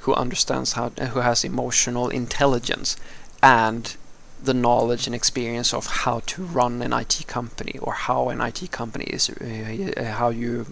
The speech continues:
how you actually effectively do things in I T. People who only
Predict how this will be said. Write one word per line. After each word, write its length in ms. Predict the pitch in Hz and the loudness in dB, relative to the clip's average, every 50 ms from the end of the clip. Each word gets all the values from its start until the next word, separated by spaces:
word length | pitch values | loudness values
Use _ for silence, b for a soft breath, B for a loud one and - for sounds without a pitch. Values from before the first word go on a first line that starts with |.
| - - | -8 -8
how 140 | - 117 120 | -4 -2 -2
you 140 | 127 123 117 | 2 4 4
actually 340 | 120 123 120 - - 151 | 4 4 4 2 -2 -2
effectively 400 | 131 - - 127 - - 117 120 | -2 -2 -4 -4 -4 -4 -6 -6
do 220 | 120 113 127 127 120 | -4 -2 -2 -2 -2
things 320 | - - - - - - | -2 -4 -4 -4 -6 -6
in 180 | 123 110 110 107 | -6 -6 -6 -4
I 120 | 101 - | -4 -4
T. 220 | - - - - - - - B B B B B B B B B B B B B - | -4 -4 -4 -4 -6 -8 -14 B B B B B B B B B B B B B 0
People 380 | - 170 165 - - 170 160 | 0 0 0 2 2 0 2
who 280 | - - 156 147 - - - | 2 2 0 0 0 0 2
only 560 | 139 143 147 147 147 143 131 117 - - | 2 4 4 2 0 0 0 0 -2 -2